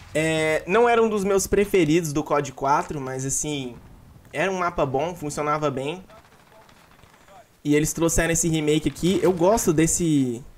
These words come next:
dessa ideia de remake, principalmente com mapas bons, né, dos cods antigos. Eu só não gosto da ideia de ter mais remake do que mapa original.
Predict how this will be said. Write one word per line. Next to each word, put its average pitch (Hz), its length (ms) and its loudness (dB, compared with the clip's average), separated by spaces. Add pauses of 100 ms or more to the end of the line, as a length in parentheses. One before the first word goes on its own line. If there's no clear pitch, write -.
(120)
dessa 139 260 0
ideia 139 300 2
de 135 120 -2
remake, 139 580 0 (640)
principalmente 165 480 -4
com 180 100 -4
mapas 170 460 0
bons, 147 480 2
né, 131 160 -4
dos 131 160 -6
cods 135 240 -6
antigos. 123 480 -8 (260)
Eu 147 120 -2
só 202 160 0
não 196 100 -2
gosto 190 260 0
da 190 120 2
ideia 190 320 4
de 180 100 -6
ter 196 160 2
mais 180 400 0
remake 185 480 2
do 190 80 -2
que 196 140 2
mapa 170 260 -2
original. 180 680 -4